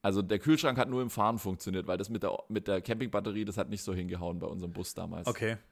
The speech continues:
Speaker 1: Also
Speaker 2: Also
Speaker 1: so
Speaker 2: man musste einfach ständig den Motor laufen lassen und einen Backstein aufs Gaspedal legen, dass, dass
Speaker 1: <laughs>
Speaker 2: genügend Drehzahl für den Kühlschrank da ist.
Speaker 1: Richtig, richtig.
Speaker 2: Okay.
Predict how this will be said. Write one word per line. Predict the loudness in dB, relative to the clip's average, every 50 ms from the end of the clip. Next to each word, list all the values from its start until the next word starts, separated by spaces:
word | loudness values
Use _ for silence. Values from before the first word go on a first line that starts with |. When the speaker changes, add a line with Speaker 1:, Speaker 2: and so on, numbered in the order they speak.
| _ _ _ _ _ _ _ _ _ -14 -8
Speaker 1:
Also | -4 -2 -2
Speaker 2:
Also | 0 0 2
Speaker 1:
so | 4
Speaker 2:
man | 4 6
musste | 6 6 6 6 6 4
einfach | 4 4 4 2 0
ständig | 0 2 4 4 4 4 2 2
den | 0 0
Motor | 0 2 4 4 6 6
laufen | 6 4 4 2 0
lassen | 0 0 0 -2 -4
und | -6 -8 -8
einen | -4 0
Backstein | 0 0 2 0 0 2 2 2 2 0
aufs | -2 -2 -2 -2 -2 -4 0
Gaspedal | 4 4 4 2 0 -4 -2 0 0 0
legen, | 0 -2 -2 -2 -2
dass, | -2 -2 -2 -2 -2
dass | -2 -2 0 0
Speaker 1:
<laughs> |
Speaker 2:
genügend | -2 -2 -2 -2 -2 -2 -2 0 2
Drehzahl | 2 2 2 2 2 2 2 2
für | 2 -2
den | -6 -2
Kühlschrank | -2 -2 -2 0 -2 -4 -2 -2
da | -2 0 0 0 0
ist. | 0 -2 -6 -10 _ -20 _ _ -20 -20 -20 -10 -4
Speaker 1:
Richtig, | -2 -2 -2 -2 -2 -4 -4 -4 -6 -16 -18 _ _ _ -8 -4
richtig. | -2 -2 0
Speaker 2:
Okay. | 0 0 0 0 0